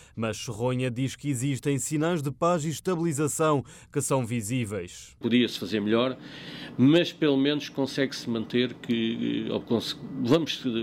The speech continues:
Speaker 2: conseguindo, a comunidade internacional, que os grupos armados pelo menos se mantenham empenhados em participar no acordo,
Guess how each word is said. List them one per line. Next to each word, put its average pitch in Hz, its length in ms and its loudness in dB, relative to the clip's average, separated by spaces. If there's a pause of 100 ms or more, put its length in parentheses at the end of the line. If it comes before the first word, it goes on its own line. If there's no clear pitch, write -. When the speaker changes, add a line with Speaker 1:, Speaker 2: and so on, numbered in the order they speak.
(120)
Speaker 2:
conseguindo, 131 540 2
a 110 40 -6
comunidade 113 400 -2
internacional, 110 760 -6 (320)
que 131 100 2
os 120 120 4
grupos 127 260 0
armados 113 360 0
pelo 113 140 -2
menos 113 220 -2
se - 100 -4
mantenham 110 440 0
empenhados 110 680 0
em 107 60 0
participar 104 580 -2
no 101 140 -2
acordo, 175 380 0